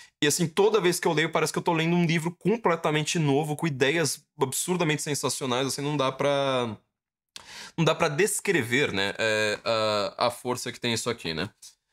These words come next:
É, eu vou, eu vou ler aqui. Ra-, rapidinho ele começa, né? O primeiro capítulo chama-se Homens Sem Peito. Ele é famoso por isso.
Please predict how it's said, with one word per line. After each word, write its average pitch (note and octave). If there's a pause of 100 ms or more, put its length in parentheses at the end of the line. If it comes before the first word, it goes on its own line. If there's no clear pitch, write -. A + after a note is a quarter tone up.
(160)
É, A2+ (1200)
eu A#2+
vou, B2+
eu A#2+
vou C3+
ler B2
aqui. A#2 (580)
Ra-, C3+
rapidinho D3
ele D3+
começa, D3+
né? A#2
O B2+
primeiro B2+
capítulo C3+
chama-se -
Homens D3+
Sem A#2
Peito. B2 (380)
Ele A2+
é G2+
famoso A2
por C#3+
isso. E3+